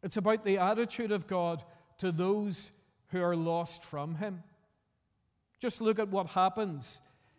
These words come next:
in this straightforward story. We, we discover that the shepherd loses one sheep, so what is his response? Well, look at the rest of verse four. Jesus says, "Doesn't he leave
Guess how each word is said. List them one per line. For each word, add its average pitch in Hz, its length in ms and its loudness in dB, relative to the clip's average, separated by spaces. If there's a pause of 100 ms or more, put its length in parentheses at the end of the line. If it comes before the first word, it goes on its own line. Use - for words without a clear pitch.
(120)
in 190 160 2
this 196 160 2
straightforward 180 840 -2
story. 185 460 -2
We, 185 260 -2 (280)
we 190 100 2
discover 214 540 2
that 185 180 -6
the 175 60 -8
shepherd 185 500 -2
loses 196 540 0
one 196 240 -4
sheep, 185 300 -8 (260)
so - 180 -2
what 196 240 0
is 196 140 -2
his 175 240 -4
response? 175 840 -4 (920)
Well, 196 100 2
look 208 160 2
at 226 80 -2
the 202 100 -2
rest 196 380 0
of 185 100 -4
verse 175 280 -6
four. 190 520 -4
Jesus 208 420 -6
says, 190 300 -6
"Doesn't 208 440 -8
he 196 160 -8
leave 180 580 -4